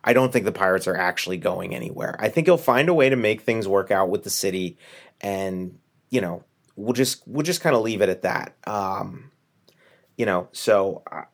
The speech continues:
I don't know. I, I like the, um, I like the idea of, uh,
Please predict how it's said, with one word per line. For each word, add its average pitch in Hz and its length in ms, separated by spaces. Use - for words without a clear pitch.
I 247 120
don't 254 100
know. 131 140
I, 107 140
I 110 220
like 131 440
the, 117 300
um, 92 440
I 110 40
like 113 200
the 107 140
idea 95 480
of, 90 640
uh, - 300